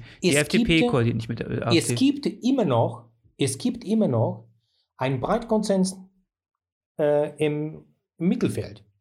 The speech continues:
Speaker 2: Das heißt,
Speaker 1: Du meinst
Speaker 2: ähm,
Speaker 1: S P D und C D U?
Speaker 2: S P D, C D U, äh, Freidemokraten. Wenn wir jetzt sagen, Linke, das heißt,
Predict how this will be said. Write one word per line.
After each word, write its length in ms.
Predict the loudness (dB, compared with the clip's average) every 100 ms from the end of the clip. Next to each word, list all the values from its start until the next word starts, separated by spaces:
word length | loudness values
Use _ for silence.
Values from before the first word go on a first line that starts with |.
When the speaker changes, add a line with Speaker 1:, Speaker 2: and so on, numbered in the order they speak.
| _ _ _ _ -4
Speaker 2:
Das 180 | 0
heißt, 420 | 2 2 0 -6 _ _ _ _ -2
Speaker 1:
Du 200 | 4 4
meinst 220 | 4 2
Speaker 2:
ähm, 40 | -2
Speaker 1:
S 100 | 0
P 100 | 0
D 120 | 2
und 80 | 0
C 120 | 0
D 80 | 0
U? 160 | 0 -4 -14 _ _ _ _ _ _ _ _ _ _ _ _
Speaker 2:
S 160 | -2 0
P 120 | 0
D, 100 | 0
C 160 | 0
D 100 | 2
U, 360 | 2 2 0 0
äh, 720 | 0 2 2 0 0 -2 -4
Freidemokraten. 1040 | -6 -4 0 0 0 0 -2 -2 -4 -6 -16 _ _ _
Wenn 300 | -2 0 0
wir 160 | 0 2
jetzt 300 | 2 0 0
sagen, 580 | 0 0 -2 -4 -8 -10
Linke, 600 | -2 2 2 0 -4 -10 -20 _ _ _ _ _ _ _ _ -6
das 160 | -2
heißt, 280 | 0 0 -4